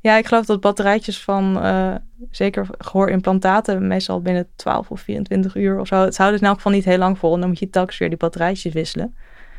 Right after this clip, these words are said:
De onderzoekers bij Amhof die bezig zijn met die spraakherkenning met metamaterialen,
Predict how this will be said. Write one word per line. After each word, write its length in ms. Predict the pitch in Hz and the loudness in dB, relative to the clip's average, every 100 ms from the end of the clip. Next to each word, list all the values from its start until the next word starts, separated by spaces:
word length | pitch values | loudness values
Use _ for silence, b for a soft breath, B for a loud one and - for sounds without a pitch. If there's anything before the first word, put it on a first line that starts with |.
| b b | b b
De 100 | - | 0
onderzoekers 400 | 190 196 202 196 | 2 2 2 0
bij 120 | 190 | 0
Amhof 300 | 180 190 190 | 2 2 0
die 140 | 190 180 | 0 2
bezig 300 | 170 180 190 | 2 2 -2
zijn 320 | - 175 175 | 0 2 2
met 200 | 175 170 | 0 0
die 300 | 175 170 175 | -2 -2 -4
spraakherkenning 1080 | - - 190 190 202 - 170 - 165 170 196 | -10 -4 0 0 0 -8 -6 -2 0 0 0
met 240 | 175 165 196 - - - - - | 0 -4 -10 -12 -16 -20 -20 -8
metamaterialen, 760 | 180 156 165 160 170 165 214 | -6 -4 -4 -4 -4 -4 -4